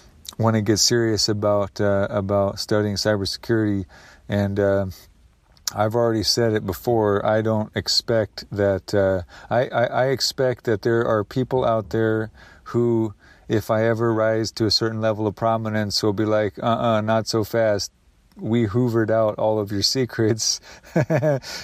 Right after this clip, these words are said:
Like, when you were far less advanced in your cybersecurity, uh, personal journey, and we've just been waiting for the right time to, uh, to blackmail you with something. But as I've said before,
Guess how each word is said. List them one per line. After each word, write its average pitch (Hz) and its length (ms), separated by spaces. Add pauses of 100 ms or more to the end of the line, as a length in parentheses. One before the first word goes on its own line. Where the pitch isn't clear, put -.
Like, 110 320 (180)
when 117 200
you 131 160
were 120 380 (720)
far 123 340
less 123 360
advanced 120 600
in 110 100
your 107 140
cybersecurity, 110 1160
uh, 104 360
personal 110 460
journey, 107 540 (560)
and 113 140
we've 127 160
just 127 200
been 127 160
waiting 139 360
for 117 180
the 113 80
right 120 240
time 127 460 (460)
to, 113 300
uh, 107 440
to - 140
blackmail 110 540
you 104 160
with 98 120
something. 101 460
But 98 160
as 104 220
I've 104 160
said 104 240
before, 104 580